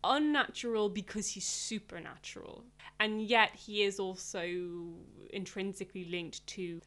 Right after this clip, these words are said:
nature, but this strangeness of nature, in that, you know, there is this unknown quantity to nature. So he's a bit of a, a contradiction <laughs> in, in, in his appearance and in himself.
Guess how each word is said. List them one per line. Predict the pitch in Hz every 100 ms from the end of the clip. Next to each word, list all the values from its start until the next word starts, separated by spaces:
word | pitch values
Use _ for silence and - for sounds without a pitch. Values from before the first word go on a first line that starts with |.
| - -
nature, | 208 190 185 180 - - 285 311 349 320 -
but | 233 214 - 196
this | 202 -
strangeness | - - 214 208 214 208 196 185 170
of | 175 165
nature, | 170 165 - - - - -
in | 190 185
that, | 175 -
you | 185 190
know, | 190 180
there | 185 180
is | 180
this | 185 190 -
unknown | 190 190 185 175 175
quantity | - - 185 185 190 - - - - - - _ _
to | - 202 175
nature. | 170 - - 69 - - - _ -
So | - 220
he's | 208 226 214
a | 214
bit | 226 247
of | 262 233
a, | 214 196 185 175 185
a | 190
contradiction | 196 185 196 175 175 - - 208
<laughs> | 214
in, | - 220 226 - 226
in, | 208 196 190 180 -
in | 190
his | 185 185
appearance | 170 - 190 165 170 175
and | 170
in | 165
himself. | 180 175 - 170 240